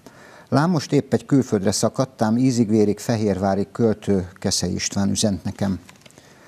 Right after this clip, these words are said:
A mindenség örök körtáncámban forogva lejtem táncom, lényem nem tartja semmi fogva, saját testem felett szágódok, mint a szél,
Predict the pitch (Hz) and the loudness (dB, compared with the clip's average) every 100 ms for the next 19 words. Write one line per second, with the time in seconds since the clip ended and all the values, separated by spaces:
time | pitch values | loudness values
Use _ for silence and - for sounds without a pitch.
0 | - - - - - 131 165 185 131 - | -20 -20 -20 -20 -2 4 4 4 2 0
1 | 127 135 117 - 131 - 117 113 117 110 | 0 2 0 0 -2 -2 -4 -4 -2 0
2 | 107 101 - 131 120 107 107 110 110 113 | 0 -2 -2 -2 0 0 0 0 0 -2
3 | 107 110 98 - 110 104 - 120 131 113 | -2 -4 -4 -2 -2 -2 -2 -2 -2 -4
4 | - 95 101 95 98 101 104 - 98 - | -8 -2 0 2 2 0 0 -2 -4 -4
5 | 95 - 113 110 104 - 110 101 101 98 | -6 -2 0 2 0 0 -4 0 0 -2
6 | - - _ - - - 110 98 - 101 | -6 -20 _ -20 -10 0 0 0 -4 -6
7 | - 98 92 98 - - 110 101 95 98 | -2 -2 -2 -2 -2 0 0 0 -2 -2
8 | 92 98 92 95 90 - 113 107 92 | -4 -4 -4 -4 -4 -2 0 -2 -4